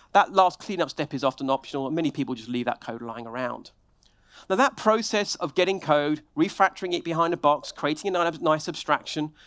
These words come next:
knowing how to do that well. We've obviously got the refactoring book from Martin Fowler. The, um, the latest edition actually came out at the beginning of this year. It's well worth a read. Uh, but for this specific, um, purpose, I'd also recommend probably this book by Michael Feathers, Working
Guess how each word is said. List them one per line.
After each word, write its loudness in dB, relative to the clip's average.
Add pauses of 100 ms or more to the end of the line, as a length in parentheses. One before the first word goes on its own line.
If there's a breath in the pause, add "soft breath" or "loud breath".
(160 soft breath)
knowing 2
how 2
to -14
do -8
that 0
well. 0 (300 soft breath)
We've -2
obviously 0
got -2
the -6
refactoring -2
book -6
from -6
Martin 2
Fowler. 0
The, -2
um, -4
the -8
latest -2
edition -2
actually -8
came -4
out -2
at -6
the -12
beginning -4
of -8
this -12
year. -4
It's -14
well 2
worth 0
a -6
read. -2 (420 loud breath)
Uh, 4
but -6
for -4
this 0
specific, -2 (140)
um, 2
purpose, 0
I'd 0
also -2
recommend -6 (240 soft breath)
probably -4
this 0
book -6
by 2
Michael 0
Feathers, -2 (200 loud breath)
Working 2